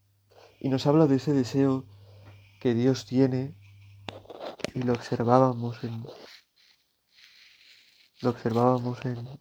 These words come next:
al principio, ¿no? En, en la, en la anterior parte de esta meditación, ese deseo que Dios tiene de acercarse a todos. Por eso quiso nacer ahí, en ese pobre establo, de esa pobre posada.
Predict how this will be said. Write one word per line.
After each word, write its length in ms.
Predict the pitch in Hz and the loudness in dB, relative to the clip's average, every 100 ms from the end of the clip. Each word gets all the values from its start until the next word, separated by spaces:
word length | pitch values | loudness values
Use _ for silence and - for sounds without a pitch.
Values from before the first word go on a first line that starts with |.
| - | -8
al 120 | 117 | -8
principio, 560 | - 117 131 139 147 139 | -6 -4 -2 0 0 -4
¿no? 140 | 156 - - - - - _ _ _ - - - - | -6 -12 -20 -20 -20 -20 _ _ _ -20 -20 -16 -8
En, 320 | 123 120 117 - - | -6 -6 -8 -12 -10
en 180 | 120 | -8
la, 260 | 117 117 120 - - | -6 -6 -8 -2 -4
en 140 | 139 123 | -2 -6
la 60 | |
anterior 680 | 120 117 123 123 131 123 113 _ - - - - - - - - | -6 -2 2 4 4 2 -2 _ -20 -20 -20 -20 -20 -20 0 6
parte 340 | 135 - 135 | 6 6 2
de 120 | 123 | 0
esta 220 | 120 - | -2 -4
meditación, 540 | 135 131 123 120 139 143 - | -4 -4 -6 -6 -6 -8 -8
ese 220 | 131 - 135 | -6 -4 -4
deseo 280 | 127 139 | -2 -4
que 100 | 127 | -4
Dios 240 | 123 123 - | -6 -8 -8
tiene 280 | 131 135 139 | -8 -6 -8
de 280 | 120 113 - - - _ | -8 -10 -14 -20 -20 _
acercarse 480 | - 127 123 127 131 | -8 -4 -2 -4 -2
a 20 | |
todos. 500 | 113 113 110 - - _ _ _ _ _ _ _ _ _ _ _ _ _ _ _ | -2 -2 -4 -10 -20 _ _ _ _ _ _ _ _ _ _ _ _ _ _ _
Por 120 | 123 | -6
eso 160 | 127 135 | -6 -6
quiso 240 | 127 135 | -8 -8
nacer 280 | 120 117 117 | -10 -10 -8
ahí, 280 | 113 131 123 | -4 -4 -4
en 60 | |
ese 200 | 113 117 | -8 -8
pobre 280 | 107 113 110 | -6 -4 -4
establo, 460 | 110 - 117 123 127 - - _ _ _ _ _ - - - - - | -2 -2 -2 -4 -10 -16 -20 _ _ _ _ _ -20 -16 -10 -10 -10
de 80 | 127 | -10
esa 160 | 117 120 | -10 -8
pobre 320 | 120 120 131 | -6 -6 -6
posada. 580 | 117 107 123 117 - | -8 -14 -12 -12 -14